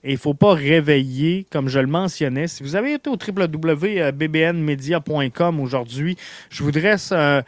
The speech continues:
euh, pas un portrait, mais, euh, je, je mets la table que, sur, sur le fait que le C F Montréal peut viser les trois points. Mais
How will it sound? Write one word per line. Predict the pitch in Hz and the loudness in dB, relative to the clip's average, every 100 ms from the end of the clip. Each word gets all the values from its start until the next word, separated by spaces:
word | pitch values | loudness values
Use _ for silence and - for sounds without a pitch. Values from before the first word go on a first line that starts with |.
| - - - | -6 -16 -2
euh, | 147 135 | 0 0
pas | 127 214 208 | 4 6 8
un | 160 | 6
portrait, | - 202 - - 151 202 | 8 6 6 0 4 4
mais, | 185 151 143 139 | 4 2 2 4
euh, | 127 127 | 4 2
je, | 143 160 | 2 0
je | 147 123 | 0 0
mets | 170 | 2
la | 185 156 | 4 4
table | 196 196 165 | 6 4 4
que, | 151 147 - - - - | 0 0 -2 -10 -20 -18
sur, | - 185 | -8 -6
sur | 135 - 165 | -4 0 4
le | 160 | 4
fait | 135 185 | 2 0
que | 175 | 0
le | |
C | 143 160 160 | -2 0 0
F | 160 | 0
Montréal | 165 139 147 151 139 147 175 160 | 0 2 2 2 4 4 2 2
peut | 170 180 165 131 | 4 4 2 -2
viser | 113 135 127 175 | -4 -6 -2 0
les | 175 127 | 0 0
trois | - 143 120 | 2 2 0
points. | - 127 170 185 - _ _ _ _ _ _ - | 0 0 2 2 -4 _ _ _ _ _ _ -12
Mais | 143 185 247 | 0 2 2